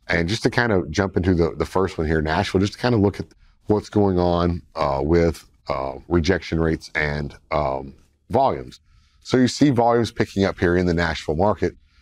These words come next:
and you see rejection rates have jumped to six point two nine percent. Now, at the first of the month, they were below two percent. So we're seeing some type of change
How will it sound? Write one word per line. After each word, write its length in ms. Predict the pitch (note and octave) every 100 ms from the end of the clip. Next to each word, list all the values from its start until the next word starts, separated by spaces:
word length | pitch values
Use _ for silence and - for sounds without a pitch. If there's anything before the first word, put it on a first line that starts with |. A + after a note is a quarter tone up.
| _ _
and 360 | F#2 F#2+ G2 F2
you 80 | F#2+
see 220 | - B2+
rejection 560 | B2 F#2+ G#2 F2+ -
rates 220 | F#2 E2+ -
have 120 | D#2
jumped 340 | D2 F#2 -
to 80 | -
six 360 | - - G#2 -
point 300 | G2+ G2 -
two 160 | -
nine 220 | F#2 E2
percent. 480 | D#2 D#2+ - D#2+ C2+ - _ _
Now, 360 | - G#2 A2+ D#2
at 180 | E2+ E2+
the 80 | F2
first 400 | - B2+ A#2 -
of 80 | F#2+
the 60 |
month, 360 | D#2+ F#2 C#3 - _ _ _ _ _
they 120 | -
were 120 | B2 A2
below 380 | F#2+ G2 G2+ F2+ -
two 80 | C#3
percent. 420 | - - - - _ _ _ _ _ _ _
So 240 | - F#2+
we're 320 | F#2+ E2 G#2 F#2
seeing 440 | - D3 C#3 A#2+
some 300 | - A#2 A#2+
type 280 | - G#2 -
of 100 | F2
change 500 | - F#2 F2+ E2+